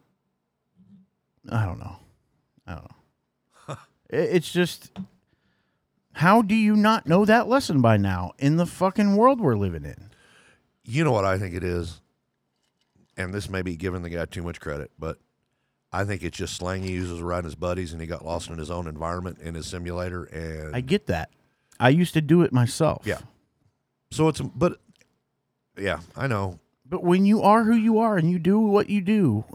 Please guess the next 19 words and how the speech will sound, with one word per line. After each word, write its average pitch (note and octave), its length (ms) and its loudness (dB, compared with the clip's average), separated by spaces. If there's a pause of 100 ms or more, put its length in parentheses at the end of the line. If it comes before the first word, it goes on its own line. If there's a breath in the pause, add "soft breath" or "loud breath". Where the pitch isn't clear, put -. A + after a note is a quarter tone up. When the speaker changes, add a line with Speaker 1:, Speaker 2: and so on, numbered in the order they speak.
Speaker 1:
and C#3 160 4
what F3+ 160 4
you're G#3 140 0
doing, D3 600 2
I, B2 240 -6
you, C#3+ 220 -8 (180)
I A#2+ 120 -10
just D3 500 -12
Speaker 2:
And A#2 100 -14
your A#2+ 140 -10
influence A2 380 -12
on F#2+ 100 -12
kids F#2 540 -6
and D#2+ 520 -10 (360)
Speaker 1:
Yeah. A#2 240 2
Speaker 2:
Yeah. F2+ 200 -4 (520)
Speaker 1:
I A2+ 200 2
just, C#3+ 440 0
um, C3+ 500 4